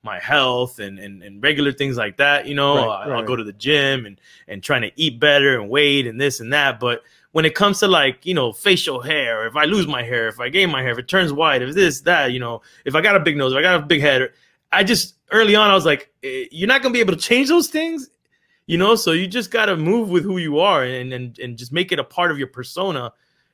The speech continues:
Speaker 1: And yeah, I don't know. I, I just don't think about that stuff much <laughs> at all, to be
Speaker 2: Which
Speaker 1: honest.
Speaker 2: is awesome. Listen, dude, I,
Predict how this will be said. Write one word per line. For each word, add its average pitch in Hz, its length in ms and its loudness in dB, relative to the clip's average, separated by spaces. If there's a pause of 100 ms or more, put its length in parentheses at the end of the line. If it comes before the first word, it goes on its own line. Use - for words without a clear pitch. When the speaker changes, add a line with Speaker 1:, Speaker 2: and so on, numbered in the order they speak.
(220)
Speaker 1:
And 127 400 -6
yeah, 311 160 4
I 330 80 6
don't 403 160 4
know. - 60 0
I, 160 240 2
I 180 40 4
just 196 200 -2
don't 202 180 4
think 220 140 2
about 135 240 2
that 123 120 2
stuff 143 200 -2
much 147 200 0
<laughs> - 60 -8
at 127 60 -12 (120)
all, - 200 -4
to 160 100 -12
be 151 80 -4
Speaker 2:
Which 160 100 6
Speaker 1:
honest. 170 80 0
Speaker 2:
is 156 120 2
awesome. 196 340 4
Listen, 160 320 2
dude, 135 200 2
I, 135 120 4